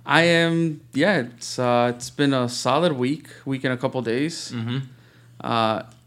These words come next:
Speaker 1: it's, it hasn't been that hard, honestly.
Speaker 2: Not that hard?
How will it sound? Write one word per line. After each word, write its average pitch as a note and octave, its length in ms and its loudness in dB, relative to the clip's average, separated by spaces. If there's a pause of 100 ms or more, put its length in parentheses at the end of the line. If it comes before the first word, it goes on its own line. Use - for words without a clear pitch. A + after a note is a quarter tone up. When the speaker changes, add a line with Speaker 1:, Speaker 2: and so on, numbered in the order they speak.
(160)
Speaker 1:
it's, - 300 -6
it G3+ 140 -2
hasn't A#3+ 300 0
been A3 140 2
that G3 180 0
hard, F#3 260 0
honestly. A#2+ 540 -4 (560)
Speaker 2:
Not C#3+ 160 0
that F3+ 120 6
hard? G3+ 320 4